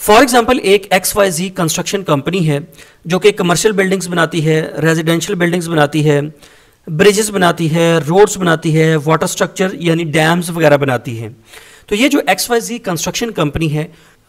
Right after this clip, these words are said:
इस company को अपना काम करने के लिए जो raw material चाहिए होता है ना,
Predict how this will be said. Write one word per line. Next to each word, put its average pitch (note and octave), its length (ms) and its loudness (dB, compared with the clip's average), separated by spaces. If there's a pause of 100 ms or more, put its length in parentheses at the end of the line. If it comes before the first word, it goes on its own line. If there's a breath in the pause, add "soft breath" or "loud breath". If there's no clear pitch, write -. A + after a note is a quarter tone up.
(840 soft breath)
इस B3+ 140 0
company A3 380 0
को A#3+ 180 0
अपना G#3 380 0
काम F3+ 320 0
करने F#3 300 0
के G3+ 80 -8
लिए G#3 100 -2
जो F#3+ 140 0
raw D#3 160 4
material G3 380 -2
चाहिए D#3+ 280 0
होता C#3+ 180 0
है C3 60 -2
ना, D#3 120 -6